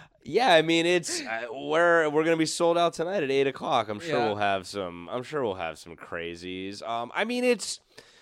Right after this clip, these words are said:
Speaker 1: you know what it is? It's, you mix alcohol, or it's, you give people alcohol, and I think it is that sort of thing that people don't realize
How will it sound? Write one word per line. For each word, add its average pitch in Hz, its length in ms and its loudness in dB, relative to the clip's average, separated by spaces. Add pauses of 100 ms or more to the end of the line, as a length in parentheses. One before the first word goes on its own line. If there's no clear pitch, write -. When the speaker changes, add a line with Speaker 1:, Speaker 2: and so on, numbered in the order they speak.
(160)
Speaker 1:
you 226 100 -2
know 240 40 4
what 240 100 6
it 185 100 4
is? 185 320 2
It's, 185 420 -2
you 180 180 -6
mix 208 440 2
alcohol, 147 1000 4
or 170 400 2
it's, 170 220 -4
you 170 140 -4
give 170 260 4
people 170 320 0
alcohol, 139 1080 4
and 127 420 -2 (500)
I 151 100 4
think 185 280 0
it 156 100 0
is 165 180 2
that 143 220 2
sort 151 260 -4
of 135 100 -4
thing 143 280 0
that 123 180 -4
people 151 300 -4
don't 135 500 0 (800)
realize 127 960 -2